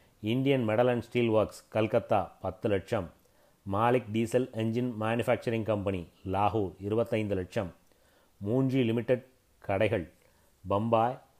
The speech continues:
ரெண்டு கோடி. டாவின் கெமிக்கல் அண்ட் ஃபார்மசூட்டிக்கல் ஒர்க்ஸ், கல்கத்தா, பத்து லட்சம். அசாம் பெங்கால் காட்டன் மில்ஸ், கல்கத்தா, அறுபது லட்சம்.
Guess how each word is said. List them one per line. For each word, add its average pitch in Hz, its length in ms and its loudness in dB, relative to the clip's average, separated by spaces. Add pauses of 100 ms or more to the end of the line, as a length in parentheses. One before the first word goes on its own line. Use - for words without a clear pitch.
(140)
ரெண்டு 110 320 0
கோடி. 104 400 2 (680)
டாவின் 120 460 4
கெமிக்கல் 120 380 2
அண்ட் 117 200 -2 (460)
ஃபார்மசூட்டிக்கல் 117 680 2
ஒர்க்ஸ், 120 340 4 (460)
கல்கத்தா, 113 760 2 (140)
பத்து 101 300 -2
லட்சம். 101 440 0 (560)
அசாம் 110 400 0
பெங்கால் 117 360 4
காட்டன் 113 360 2
மில்ஸ், 117 420 -2
கல்கத்தா, 107 720 0 (140)
அறுபது 104 360 2
லட்சம். 95 400 0